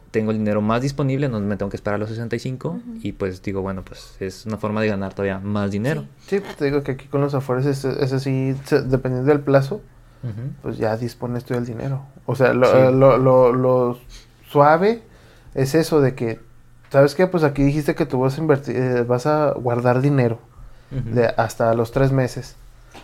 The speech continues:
Speaker 1: Ujú.
Speaker 3: Entonces, desde el, en el día que lo sacas, son tres meses.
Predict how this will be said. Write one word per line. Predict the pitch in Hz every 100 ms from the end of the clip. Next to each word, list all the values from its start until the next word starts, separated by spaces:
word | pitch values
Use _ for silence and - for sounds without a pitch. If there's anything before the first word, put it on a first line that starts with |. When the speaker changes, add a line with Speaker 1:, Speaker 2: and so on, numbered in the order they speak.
| -
Speaker 1:
Ujú. | 123
Speaker 3:
Entonces, | 123 127 117 143
desde | 147 139 135
el, | 123 123 -
en | 139 127 127
el | 123
día | 139 143
que | 180
lo | 170
sacas, | 156 170 170 214 208
son | - 120 113
tres | 143 143
meses. | 127 131 - 160